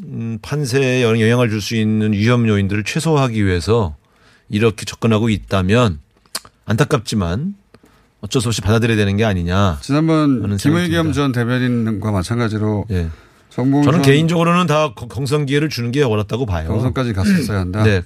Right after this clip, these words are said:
Speaker 1: 그런데 그, 그러나 어쨌든 지도부가 이번 선거에서 조금이라도 악영향을 줄 만한 요소를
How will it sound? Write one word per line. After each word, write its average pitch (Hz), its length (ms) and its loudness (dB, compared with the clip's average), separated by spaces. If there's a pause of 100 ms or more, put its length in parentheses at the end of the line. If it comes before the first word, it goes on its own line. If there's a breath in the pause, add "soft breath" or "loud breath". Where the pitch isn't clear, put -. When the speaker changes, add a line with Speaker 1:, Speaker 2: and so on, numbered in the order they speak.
Speaker 1:
그런데 127 580 4 (1160 soft breath)
그, 101 640 -6 (320)
그러나 135 240 2
어쨌든 127 200 -2
지도부가 117 760 2 (180)
이번 120 600 -4
선거에서 123 960 0
조금이라도 147 880 2
악영향을 120 440 0
줄 110 160 -6
만한 107 360 0
요소를 101 520 -4